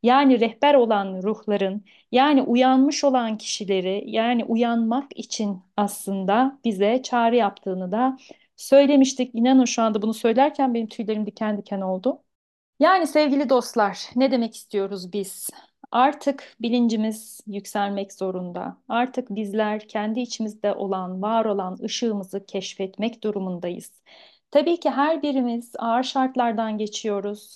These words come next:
ağır deneyimler kazanıyoruz ama bunların gerçekten ruhumuzun ve artık bizlerin yükselmesi için olduğunu kabule geçelim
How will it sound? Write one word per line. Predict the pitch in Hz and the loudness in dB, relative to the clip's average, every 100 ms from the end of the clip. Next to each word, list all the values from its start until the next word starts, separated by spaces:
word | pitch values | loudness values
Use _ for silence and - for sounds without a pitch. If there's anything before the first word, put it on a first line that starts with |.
| - | -10
ağır | 220 214 226 | -4 -2 0
deneyimler | 240 240 240 233 226 226 | 0 0 0 -2 -2 -6
kazanıyoruz | 226 196 208 202 185 185 - | -8 -6 -4 -4 -6 -8 -8
ama | - 226 214 208 | -4 -2 -2 0
bunların | 254 254 247 240 | 2 2 2 -2
gerçekten | 233 269 269 285 - 247 226 | -2 -4 -4 -8 -6 -6 -4
ruhumuzun | 226 226 220 190 185 220 _ _ _ 233 | -6 -6 -8 -8 -10 -10 _ _ _ 0
ve | |
artık | 247 285 269 233 | 2 0 -4 -6
bizlerin | 226 214 247 | -4 -2 0
yükselmesi | 240 214 - 220 220 220 247 | 0 -4 -6 -4 -4 -6 -8
için | - 214 | -6 -4
olduğunu | 214 208 190 185 | -4 -6 -10 -8
kabule | - 196 220 226 | -6 -4 -2 -2
geçelim | 220 220 233 220 233 | -4 -4 -2 -2 -4